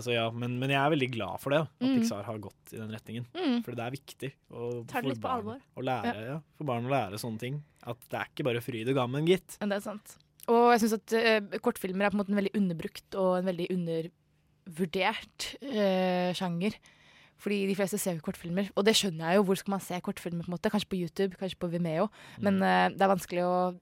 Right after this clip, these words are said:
Speaker 2: man drar ikke i kino, det er ikke på Netflix.
Speaker 1: Nei.
Speaker 2: Eh,
Speaker 3: Det burde
Speaker 2: må-,
Speaker 3: det jo vært.
Speaker 2: og de er ofte
Speaker 3: Det
Speaker 2: ikke
Speaker 3: hadde
Speaker 2: på
Speaker 3: vært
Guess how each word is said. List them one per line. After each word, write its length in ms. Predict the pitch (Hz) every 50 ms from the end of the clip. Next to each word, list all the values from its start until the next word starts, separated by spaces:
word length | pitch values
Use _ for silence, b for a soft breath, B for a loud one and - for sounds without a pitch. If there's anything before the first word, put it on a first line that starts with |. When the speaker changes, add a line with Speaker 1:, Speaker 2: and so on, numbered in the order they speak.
| _ -
Speaker 2:
man 140 | - 190 190
drar 100 | 190 180
ikke 60 | 208
i 40 | 202
kino, 640 | - - 185 170 165 160 165 165 170 175 175 156 - _ _ _ _ _
det 100 | - 185
er 40 | -
ikke 80 | - 196
på 40 | 180
Netflix. 640 | - - - - - 190 180 - - - - - _ b b b b b b b b b b b b b b
Speaker 1:
Nei. 100 | 110 101 104
Speaker 2:
Eh, 120 | - 185 180
Speaker 3:
Det 100 | - 180
burde 120 | 180 190
Speaker 2:
må-, 40 | 196
Speaker 3:
det 120 | 185 180 180
jo 40 | 175
vært. 260 | 226 339 - - - - -
Speaker 2:
og 80 | 233
de 40 | 208
er 40 | 220
ofte 120 | 214 -
Speaker 3:
Det 80 | - 220
Speaker 2:
ikke 40 | 349 339
Speaker 3:
hadde 60 | 254
Speaker 2:
på 80 | 202
Speaker 3:
vært 40 | 190